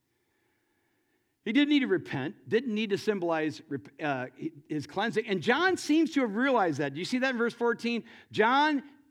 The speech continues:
would have prevented him. Not just get somebody else to do it, but you,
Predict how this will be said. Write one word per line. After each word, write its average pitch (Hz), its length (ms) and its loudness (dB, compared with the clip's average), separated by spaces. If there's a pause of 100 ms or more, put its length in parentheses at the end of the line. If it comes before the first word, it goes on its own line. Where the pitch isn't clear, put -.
(240)
would 226 280 4
have 220 440 0
prevented 233 880 2
him. 143 380 -2 (640)
Not 311 240 2
just 226 240 0 (640)
get - 140 -4
somebody 175 280 -2
else 196 200 0
to 143 80 -10
do 214 180 -2
it, 165 100 -4 (220)
but - 120 -4
you, 453 140 -10